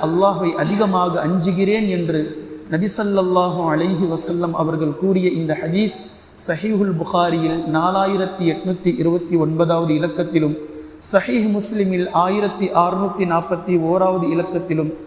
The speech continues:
முஸ்னத் அஹ்மதிலும், அபூதாவுதிலும் நீங்கள் காணலாம். இதே போன்று ஆயிஷா ரலியல்லாஹு அன்ஹா அவர்கள்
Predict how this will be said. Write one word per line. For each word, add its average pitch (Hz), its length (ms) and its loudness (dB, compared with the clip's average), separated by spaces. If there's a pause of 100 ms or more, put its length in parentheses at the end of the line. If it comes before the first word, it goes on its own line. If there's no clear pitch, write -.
(340)
முஸ்னத் 190 400 0
அஹ்மதிலும், 170 600 0
அபூதாவுதிலும் 170 840 0
நீங்கள் 156 280 -2
காணலாம். 147 420 0 (500)
இதே 170 240 4
போன்று 185 340 2
ஆயிஷா 175 480 0
ரலியல்லாஹு 170 720 0
அன்ஹா 160 380 0
அவர்கள் 160 440 0